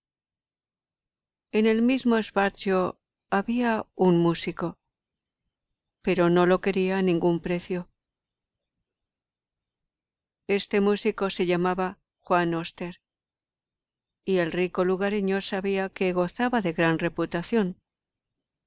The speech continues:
pero era tan pobre y despreocupado que se presentaba en las bodas ataviado con una elástica deshilachada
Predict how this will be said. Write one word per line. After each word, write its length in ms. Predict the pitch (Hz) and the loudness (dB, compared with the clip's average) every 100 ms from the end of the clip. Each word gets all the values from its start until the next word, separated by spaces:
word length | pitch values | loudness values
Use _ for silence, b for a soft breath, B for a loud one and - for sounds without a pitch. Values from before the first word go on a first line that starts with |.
| _ _ _ _ _ _ | _ _ _ _ _ _
pero 240 | 226 226 262 | -2 0 0
era 240 | 269 269 | 0 -4
tan 320 | - 180 165 | -2 0 0
pobre 340 | - 240 269 185 | -2 -2 0 0
y 60 | |
despreocupado 920 | 175 165 - 202 - 226 220 185 185 - _ _ _ _ _ _ | 0 -4 0 0 0 -2 -2 -2 -4 -8 _ _ _ _ _ _
que 200 | - 214 | -4 -4
se 180 | 208 220 | -2 -4
presentaba 680 | - 208 - 214 - 277 269 | -2 -2 0 -2 -2 -4 -2
en 120 | 185 | -2
las 180 | 165 165 | -4 -2
bodas 460 | 185 180 202 - - _ - | -2 0 -4 -8 -14 _ -6
ataviado 760 | 175 170 165 180 180 185 180 | -4 -2 0 2 4 2 0
con 200 | - 175 | -2 0
una 220 | 180 180 185 | 4 4 2
elástica 640 | 185 190 - 170 160 165 | 0 -2 -4 -4 -2 0
deshilachada 800 | 175 - 190 208 - 170 185 | -2 -2 -2 -2 -2 0 0